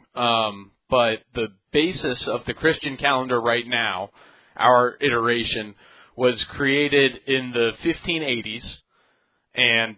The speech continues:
that was a revision of a calendar that was updated in the forty-five or forty-two B C or so, and then that was a revision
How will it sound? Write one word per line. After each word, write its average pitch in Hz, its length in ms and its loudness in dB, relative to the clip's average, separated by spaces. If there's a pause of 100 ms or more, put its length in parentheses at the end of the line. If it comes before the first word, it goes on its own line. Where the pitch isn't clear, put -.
(120)
that 147 400 2
was 123 680 0
a 117 400 0
revision 117 840 -4
of 113 140 -4
a 107 60 -10
calendar 104 760 -6 (140)
that 110 220 -4
was 104 180 -10
updated 110 800 -4
in 110 320 -14
the 107 260 -4 (220)
forty-five 120 600 2
or 104 80 -10
forty-two 123 600 -6
B 117 240 -10
C 123 260 -6
or 107 140 -4
so, 98 460 -4 (640)
and 107 220 -12
then 120 280 -2
that 180 340 -2
was 117 460 -2
a 131 80 0
revision 110 760 -6